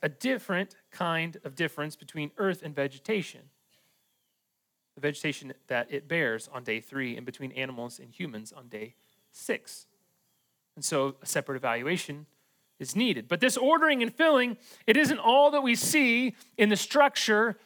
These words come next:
of this chapter and on these, of these six days. Note also that as we move from day one to day six,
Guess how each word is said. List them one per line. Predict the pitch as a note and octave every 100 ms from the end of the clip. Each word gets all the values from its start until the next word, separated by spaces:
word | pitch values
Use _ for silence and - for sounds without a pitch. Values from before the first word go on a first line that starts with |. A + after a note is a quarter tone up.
| _
of | - G#3+ G#3+ F#3+ F#3
this | G#3 -
chapter | - D4 C#4 - D3 G#2 - _ _ _ -
and | F#3+
on | G#3 G3+
these, | G#3+ -
of | - F#3
these | A3+
six | - A#3 -
days. | G#3+ D4+ F#3+ E3 E3+
Note | C#4+ C#4+ C#4+
also | B3+ C#4+ - G#3+ G#3+ C4 - _ _
that | F#3+ A3 B3+ - _ _ _ _ - _ _ _ _ _ _ _ _ _ _
as | G#3 A#3
we | A#3+
move | A#3 D4+ D4+ D4
from | - C4+
day | A3+ A#3
one | G#3+ A#3+ E4 C4+ C4 C#4+ - _ _ _ _ _ _ _ -
to | A#3
day | A3 A#3
six, | G#3+ - E4+ C#4+ B3 - - -